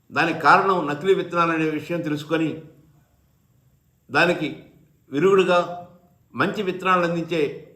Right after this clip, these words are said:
ఒక ఉత్పత్తి సంస్థను అభివృద్ధి చేయాలనే లక్ష్యంతో తులసి సీడ్స్ని ప్రారంభించి, ఈరోజు కొన్ని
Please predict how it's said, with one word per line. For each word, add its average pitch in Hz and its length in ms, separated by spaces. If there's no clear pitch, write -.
ఒక - 120
ఉత్పత్తి 185 320
సంస్థను 170 340
అభివృద్ధి 170 320
చేయాలనే 160 300
లక్ష్యంతో 147 640
తులసి 170 300
సీడ్స్ని 147 380
ప్రారంభించి, 139 800
ఈరోజు 151 560
కొన్ని 151 500